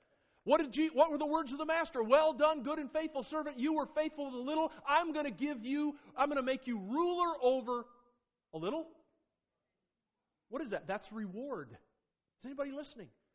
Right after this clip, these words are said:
That's the heart of God. That's the nature of God. That's the way the kingdom works. And the sooner we understand it, the better off we're gonna be. All right, other scriptures. Matthew chapter six.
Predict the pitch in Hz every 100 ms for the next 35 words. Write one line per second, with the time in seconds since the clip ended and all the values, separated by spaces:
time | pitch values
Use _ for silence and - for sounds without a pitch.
0 | _ _ - 311 - 277 285 285 233 285
1 | 262 262 262 262 294 - 240 226 170 -
2 | - - 302 294 - 277 285 294 269 -
3 | 311 277 226 269 330 285 - - _ _
4 | - 226 226 - 330 339 294 269 247 220
5 | - - 311 339 233 - - - 196 151
6 | 294 302 247 277 285 254 202 262 240 330
7 | 320 185 - _ _ _ _ _ _ _
8 | - 254 180 - - 302 311 - 220 -
9 | 135 - _ 180 220 240 202 262 254 226
10 | 294 254